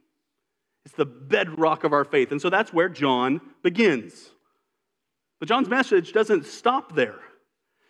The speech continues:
He says the implications of this get even better because Christ, this life in First John one through four also provides incredible blessings to the believer. And here we see the benefits of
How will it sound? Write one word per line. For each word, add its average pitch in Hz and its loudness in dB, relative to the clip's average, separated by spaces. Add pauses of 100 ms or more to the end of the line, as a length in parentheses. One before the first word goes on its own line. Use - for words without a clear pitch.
(140)
He 214 -4
says 220 0
the 214 -2
implications 240 -2
of 165 0
this 170 0
get 190 2
even 202 -2
better 185 2
because 170 0 (200)
Christ, 185 0
this 214 -2 (160)
life 170 0
in 160 0
First 175 -2
John 170 0
one 165 0
through 165 -2
four 151 0
also 196 -2
provides 160 -2
incredible 175 -4
blessings 127 -2 (460)
to - -16
the 170 0
believer. 135 0 (800)
And 170 0
here 220 4
we 196 -2
see 202 -8
the 180 0
benefits 170 0
of 139 0